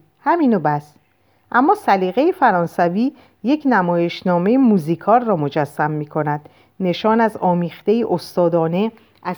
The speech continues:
تلخ و شیرین دارد، در حالی که آلمانی غروب‌هایش را یا در شیرینی یا در تلخی می‌گذراند.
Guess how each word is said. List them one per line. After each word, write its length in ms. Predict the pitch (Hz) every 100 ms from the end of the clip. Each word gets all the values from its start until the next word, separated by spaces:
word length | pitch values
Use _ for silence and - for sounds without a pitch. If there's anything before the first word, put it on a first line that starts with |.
| -
تلخ 300 | 247 254 247
و 60 | 254
شیرین 500 | - 196 175 208 175
دارد، 340 | 143 147 151 - _ _ _ _ _ -
در 180 | 185 165
حالی 300 | 202 240 262
که 240 | 254 247 - _ _ -
آلمانی 640 | 202 190 190 185 202 262 269 - -
غروب‌هایش 840 | 220 220 208 285 311 311 285 -
را 180 | 247 233 - _ -
یا 160 | 294 320
در 180 | 269
شیرینی 800 | 220 - 220 185 196 196 254 277 - _ -
یا 160 | 269
در 180 | 247 214
تلخی 480 | - 190 180 - 226
می‌گذراند. 800 | 175 147 160 160 156 156 156